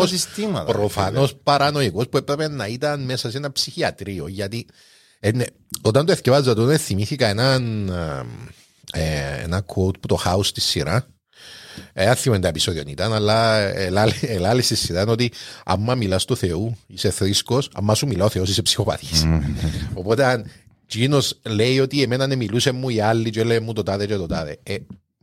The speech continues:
Speaker 2: πού ξέρεις ότι αύριο μεθαύριο δεν θα του λάλε, «Α, by the way, πήγαινε σκότω στους γείτονες». Επομένως, έτσι οι άνθρωποι, οι οποίοι, εν προφανές ότι έχουν πρόβλημα, ρε φίλε, έπρεπε να ήταν μέσα σε ψυχιατρίο, όχι να τους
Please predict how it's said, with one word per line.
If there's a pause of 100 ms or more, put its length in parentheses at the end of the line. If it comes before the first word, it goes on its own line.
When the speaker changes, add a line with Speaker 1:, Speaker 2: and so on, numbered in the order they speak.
Speaker 2:
πού
ξέρεις
ότι
αύριο
μεθαύριο
δεν
θα
του
λάλε, (220)
«Α,
by
the
way,
πήγαινε
σκότω
στους
γείτονες». (680)
Επομένως,
έτσι
οι
άνθρωποι,
οι
οποίοι,
εν (180)
προφανές
ότι
έχουν
πρόβλημα,
ρε
φίλε, (840)
έπρεπε
να
ήταν
μέσα
σε
ψυχιατρίο,
όχι
να
τους